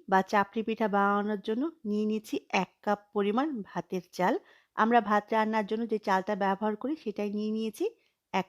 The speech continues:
কাপ পরিমাণ। নিয়ে নিচ্ছি হাফ কাপ পরিমাণ পলাইয়ের চাল। এখানে চিনি গুঁড়া বা কালো জিরা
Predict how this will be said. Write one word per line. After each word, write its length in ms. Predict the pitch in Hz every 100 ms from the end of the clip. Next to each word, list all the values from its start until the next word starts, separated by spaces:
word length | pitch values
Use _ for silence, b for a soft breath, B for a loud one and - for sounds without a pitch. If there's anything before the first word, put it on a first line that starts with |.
| -
কাপ 160 | 180 _
পরিমাণ। 400 | 180 165 165 185 311 - _ _ _ _ _ _ _ _ _ _ _ _ _ _ _
নিয়ে 260 | 208 214 226
নিচ্ছি 380 | 233 233 - 311 403 _ _
হাফ 220 | 208 202 -
কাপ 180 | - 220 _
পরিমাণ 380 | 226 214 214 277 403 _
পলাইয়ের 420 | 196 190 185 185 -
চাল। 160 | 190 233 381 -
এখানে 240 | 196 208 208
চিনি 280 | - 214 214
গুঁড়া 280 | 202 214 247 403 b b b
বা 80 | 196 -
কালো 220 | 185 190
জিরা 200 | 196 214